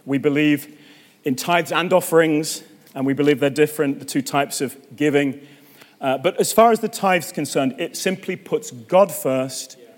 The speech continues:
with no ifs, no buts, no maybes, no debate, no wavering. The first tenth belongs to him, and I believe that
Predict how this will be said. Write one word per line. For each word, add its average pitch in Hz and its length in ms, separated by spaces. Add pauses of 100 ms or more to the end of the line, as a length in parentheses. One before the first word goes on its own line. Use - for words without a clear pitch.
(260)
with 107 160
no 139 220
ifs, - 340
no 143 140
buts, 160 400
no 131 120
maybes, 135 480
no 127 180
debate, 135 680
no 120 340
wavering. 123 720 (320)
The - 80
first 147 440
tenth 135 280
belongs 131 380
to - 80
him, 120 160
and 127 80
I 131 80
believe 117 440
that 123 340